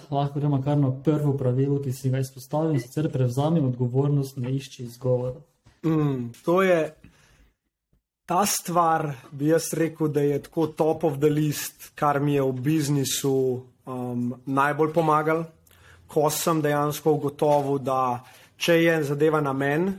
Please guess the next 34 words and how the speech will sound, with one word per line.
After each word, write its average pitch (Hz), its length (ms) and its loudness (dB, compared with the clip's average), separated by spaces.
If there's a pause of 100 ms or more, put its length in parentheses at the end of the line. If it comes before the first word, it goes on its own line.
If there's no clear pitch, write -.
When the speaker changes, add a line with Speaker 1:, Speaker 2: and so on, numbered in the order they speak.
(180)
Speaker 2:
um, 135 680 -8 (360)
kar 143 180 -2
se 139 100 -10
tiče 156 260 -6
projektov, 151 580 0
rezultatov 139 580 0
in 165 100 0
vsega, 170 520 0 (380)
bom 151 200 2
vedno 170 420 2
lahko 151 380 0
bil 147 200 0
v 135 120 0
napadu, 131 480 0
se - 140 -12
pravi 139 240 -6
on 143 160 -4
the 135 100 -2
offense, 135 500 -4
ne. 143 180 -14
Ne 147 140 -6
bom 156 160 0
nikoli 160 340 0
v 156 80 -6
pasivi 165 520 0
in 160 100 0
obtoževal 151 520 0
drugih 151 340 -4
ljudi 147 320 0 (340)
za 139 300 -2
nekaj, 151 260 -2
da 143 80 -2
so - 160 -6
krivi. 180 460 0